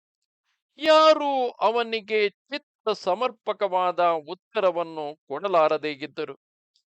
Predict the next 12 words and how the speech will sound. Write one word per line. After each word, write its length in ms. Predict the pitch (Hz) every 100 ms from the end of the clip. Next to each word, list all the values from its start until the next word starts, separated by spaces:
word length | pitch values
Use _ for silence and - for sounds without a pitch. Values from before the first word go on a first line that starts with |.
| _ _ _
ಕೊನೆಗೆ 540 | 294 294 262 226 220
ಒಬ್ಬ 440 | 185 190 196 165 175
ಸನ್ಯಾಸಿಯು, 960 | - 151 202 226 180 - 180 160 139 _ _ _ _ _ _ _ _ _ _ _ -
"ಇದಕ್ಕೆ 560 | 247 208 196 - 180
ಉತ್ತರವನ್ನು 1000 | 160 156 233 - 262 214 185 180 170 160
ಕೊಡಬೇಕಾದರೆ 1000 | - 139 196 180 165 160 160 151 156 143 - _ _ _ _ _ _
ನೀನು 420 | 269 320 311 269
ನನ್ನೊಡನೆ 720 | 233 190 226 247 214 196 190 156 - _ _ _ -
ಕೆಲವು 460 | 254 220 180 160
ದಿನಗಳಿರಬೇಕಾಗುವುದು" 1400 | 147 220 254 202 165 185 190 170 - 165 160 156 151 151
ಎಂದನು. 480 | 147 147 147 143 135 _ _ _ _ _ _ _ _ _ _ _
ಅರಸನು 720 | 214 233 220 - 208 190 170